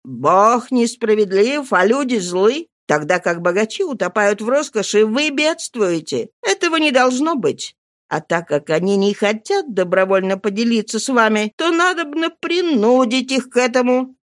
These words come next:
Вот в этих словах и лежит основа революции.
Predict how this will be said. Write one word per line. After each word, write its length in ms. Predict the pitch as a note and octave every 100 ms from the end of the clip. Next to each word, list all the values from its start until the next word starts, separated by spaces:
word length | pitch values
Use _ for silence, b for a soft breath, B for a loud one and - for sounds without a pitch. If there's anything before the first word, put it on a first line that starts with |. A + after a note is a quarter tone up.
| -
Вот 220 | D3+ D#3
в 60 | D#3+
этих 260 | F3 F3
словах 480 | - F3+ F#3 G3+ G3+
и 80 | G#3+
лежит 500 | G3+ G3 G#3 C4+ B3
основа 400 | A3+ B3 A3 G3+
революции. 760 | G3+ G3 G3+ F3 - C#3+ C3+